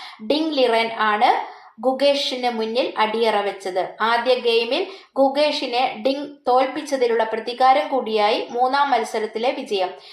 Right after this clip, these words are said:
ഇരുവരും തമ്മിലുള്ള രണ്ടാം ഗെയിം കഴിഞ്ഞ ദിവസം സമനിലയിൽ കലാശിച്ചിരുന്നു. മത്സരം ഇനിയും തുടരുകാരനായ ഗുകേഷ്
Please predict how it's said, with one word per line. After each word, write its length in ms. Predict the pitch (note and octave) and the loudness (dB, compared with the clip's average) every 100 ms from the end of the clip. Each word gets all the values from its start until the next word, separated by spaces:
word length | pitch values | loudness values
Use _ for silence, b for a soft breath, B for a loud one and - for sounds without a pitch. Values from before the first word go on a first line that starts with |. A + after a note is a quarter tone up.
| B C4 | B -4
ഇരുവരും 440 | C#4 D#4 E4+ F4 | 0 2 2 2
തമ്മിലുള്ള 500 | D#4 C4+ C4+ C4 B3 | 2 2 4 6 4
രണ്ടാം 400 | A#3+ A#3+ B3+ C#4 A#3 | 4 2 4 2 2
ഗെയിം 260 | A#3+ B3 C#4+ - A#3+ | 0 0 -4 -4 0
കഴിഞ്ഞ 260 | A#3+ B3+ | 0 0
ദിവസം 360 | B3 B3 A#3+ B3 | 0 0 -2 -4
സമനിലയിൽ 640 | B3+ A3+ C4 B3+ A#3+ C4 D#4 | -2 0 0 0 0 -2 0
കലാശിച്ചിരുന്നു. 920 | B3 A#3 A3+ A3+ A3+ - G3 F#3+ F#3 F#3 B B | 0 2 2 0 -6 -6 -6 -4 -8 -10 B B
മത്സരം 460 | A#3+ B3+ B3+ C4+ C4 | 2 2 2 2 0
ഇനിയും 300 | B3+ B3+ C#4+ | -2 -4 -4
തുടരുകാരനായ 800 | D4+ - C#4+ D4 C#4+ C#4 C4+ C4 | 0 0 2 2 2 2 2 2
ഗുകേഷ് 600 | B3+ A3+ A3 B3 C4+ - | 2 2 4 2 2 -2